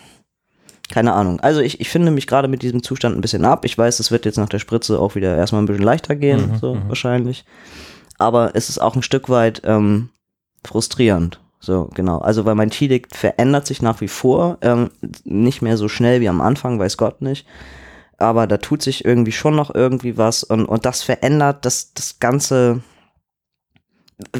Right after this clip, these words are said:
Speaker 1: ja, was ich damit irgendwie machen soll oder nicht
Speaker 2: Mhm,
Speaker 1: soll
Speaker 2: mhm.
Speaker 1: und,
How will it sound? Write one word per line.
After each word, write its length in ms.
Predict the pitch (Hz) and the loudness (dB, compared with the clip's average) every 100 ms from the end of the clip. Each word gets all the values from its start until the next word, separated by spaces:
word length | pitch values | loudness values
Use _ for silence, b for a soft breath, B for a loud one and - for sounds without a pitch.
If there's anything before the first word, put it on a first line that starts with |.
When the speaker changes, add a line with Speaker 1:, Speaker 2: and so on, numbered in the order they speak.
| - | -6
Speaker 1:
ja, 180 | 127 127 | -2 0
was 160 | 139 151 | -2 -2
ich 60 | |
damit 240 | 143 139 135 | 0 2 2
irgendwie 220 | 131 131 | 2 2
machen 440 | 139 - 135 110 | 2 2 0 0
soll 320 | 98 127 127 | 0 2 4
oder 180 | 104 110 | 2 2
nicht 220 | 123 104 | 2 2
Speaker 2:
Mhm, 40 | 107 | 2
Speaker 1:
soll 400 | 117 117 113 104 | 2 2 2 0
Speaker 2:
mhm. 60 | |
Speaker 1:
und, 240 | 92 98 | 0 -4